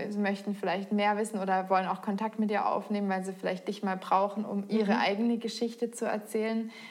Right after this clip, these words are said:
Speaker 1: Wo finden sie dich denn am besten? Wie können sie denn am besten Kontakt mit dir aufnehmen? Du hast
Speaker 2: Ja, also ich hab natürlich eine Website, also w w w christineharbig punkt d e.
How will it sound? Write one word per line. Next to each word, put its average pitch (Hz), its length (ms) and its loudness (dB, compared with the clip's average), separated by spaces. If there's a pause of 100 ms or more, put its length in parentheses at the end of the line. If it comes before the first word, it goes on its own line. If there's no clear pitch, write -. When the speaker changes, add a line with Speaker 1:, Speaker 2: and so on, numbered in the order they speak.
(240)
Speaker 1:
Wo 214 140 4
finden 233 400 0
sie 202 120 -2
dich 196 180 -4
denn 185 140 -6
am 190 160 -4
besten? 196 400 -4
Wie 196 120 -2
können 202 260 -2
sie 196 60 -2
denn 196 100 -4
am 190 80 -2
besten 196 260 -4
Kontakt 214 400 -6
mit 202 140 -2
dir - 200 -4
aufnehmen? 196 440 -4
Du 202 140 -6
hast 202 120 -6 (120)
Speaker 2:
Ja, 196 180 4
also 196 380 -2
ich 214 120 -8
hab 214 140 -2
natürlich 185 320 -2
eine 175 140 -4
Website, 233 680 -2
also 170 240 -6
w 185 180 0
w 185 120 -4
w 208 220 0
christineharbig 208 1080 -4
punkt 240 320 -4
d 233 60 0
e. 226 360 -2